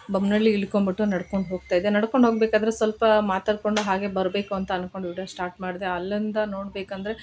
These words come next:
ಹಿಂದೆ ಮುಂದೆ ಜನಗಳ ನೋಡ್ತಾ ಇದ್ರು. ನನಗೆ ಒಂಥರ ನಾಚಿಕೆ ಆದಂಗೆ ಆಯ್ತು. "ಓ, ಬೇಡ ಬಿಡಪ್ಪ ಮಾತಾಡೋದು" ಅಂತ ಬರೀ ವಿಡಿಯೋ ಮಾಡ್ಕೊಂಡು ಬರ್ತಾ ಇದ್ದೆ. ಓಕೆ ಫ್ರೆಂಡ್ಸ್, ನಾನು ಇವತ್ತಿನ ವಿಡಿಯೋ ಇಷ್ಟ ಆಗಿತ್ತು ಅಮಾವಾಸ್ಯೆದು, ನಿನ್ನೆ ವಿಡಿಯೋ ಕೂಡ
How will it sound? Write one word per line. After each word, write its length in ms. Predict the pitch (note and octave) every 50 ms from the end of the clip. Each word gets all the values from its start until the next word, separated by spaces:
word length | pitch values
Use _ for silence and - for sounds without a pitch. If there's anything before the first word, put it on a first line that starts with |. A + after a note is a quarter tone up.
| - - - - -
ಹಿಂದೆ 200 | - G#3+ G#3+ A#3+
ಮುಂದೆ 280 | A#3 A3 G#3+ G#3 G#3 G#3+
ಜನಗಳ 340 | G3 G3+ F#3+ G3 F#3+ G3 G3
ನೋಡ್ತಾ 380 | G3 F#3 F3 F3 F#3 F3+ -
ಇದ್ರು. 220 | F3 F3 F#3 G3 F#3+
ನನಗೆ 260 | F#3 F3 F3 F3+ G3+
ಒಂಥರ 280 | G3+ G3+ G3 F#3+ F#3+ F#3
ನಾಚಿಕೆ 360 | F#3+ F#3 F3+ F#3 - - - F#3+
ಆದಂಗೆ 220 | F3 F3+ F#3 F3+
ಆಯ್ತು. 200 | E3+ E3 - F3
"ಓ, 100 | F3 E3+
ಬೇಡ 240 | E3 E3+ D#3+ E3 E3+ F#3 F#3+
ಬಿಡಪ್ಪ 320 | F#3 F3 F3+ F3+ - G3
ಮಾತಾಡೋದು" 480 | F#3+ F#3 F3+ F3+ F3+ G3+ F#3+ F3+ F3 F3
ಅಂತ 140 | F3 F#3 G#3
ಬರೀ 340 | G#3 F#3 F#3 F3+ F#3 F3+
ವಿಡಿಯೋ 220 | F3+ E3+ F3+ F#3 F3+
ಮಾಡ್ಕೊಂಡು 360 | F3 E3+ E3+ - F#3 F#3 F3
ಬರ್ತಾ 280 | F3 E3 - - - G3
ಇದ್ದೆ. 260 | F#3 F3 F3 A3+ C#4 - - - D4 D#4 - - - - - - -
ಓಕೆ 160 | A#3 - C#4+
ಫ್ರೆಂಡ್ಸ್, 360 | C#4+ C#4 C4 C4+ C4 - -
ನಾನು 280 | B3 A3+ A3+ A#3 A#3 A#3
ಇವತ್ತಿನ 420 | A3+ A3 G#3+ A3 A3 A3 - A3+
ವಿಡಿಯೋ 200 | A3+ G#3 A3 G#3+
ಇಷ್ಟ 180 | G3+ - - G#3
ಆಗಿತ್ತು 260 | G3+ G3 G3 - G3
ಅಮಾವಾಸ್ಯೆದು, 580 | F#3 F3+ F#3 F#3+ G3 G3 F#3+ - G3 F#3 G3 G#3+
ನಿನ್ನೆ 340 | G#3 G3 G3 G3+ G#3 G#3
ವಿಡಿಯೋ 200 | G3 F#3+ G3 G3
ಕೂಡ 160 | G3 - G3